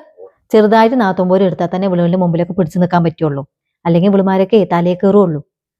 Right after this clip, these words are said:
എന്നിട്ട് നല്ല കണക്കിന് കിട്ടിയില്ലേ ഇങ്ങട്? ഇതിനെയാണ് വടി കൊടുത്ത് അടി വാങ്ങിക്കാന്ന് പറയാ. നിങ്ങൾ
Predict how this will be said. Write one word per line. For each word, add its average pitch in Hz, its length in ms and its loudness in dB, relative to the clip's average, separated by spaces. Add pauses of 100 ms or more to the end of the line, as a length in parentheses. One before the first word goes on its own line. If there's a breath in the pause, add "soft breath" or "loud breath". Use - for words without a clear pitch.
എന്നിട്ട് 208 260 2
നല്ല 220 240 2 (120)
കണക്കിന് 240 320 0
കിട്ടിയില്ലേ 233 360 2
ഇങ്ങട്? 240 220 2 (500)
ഇതിനെയാണ് 214 520 0
വടി 175 220 0
കൊടുത്ത് 202 240 0
അടി 170 160 -2
വാങ്ങിക്കാന്ന് 175 520 -4
പറയാ. 147 260 -10 (500)
നിങ്ങൾ 302 160 2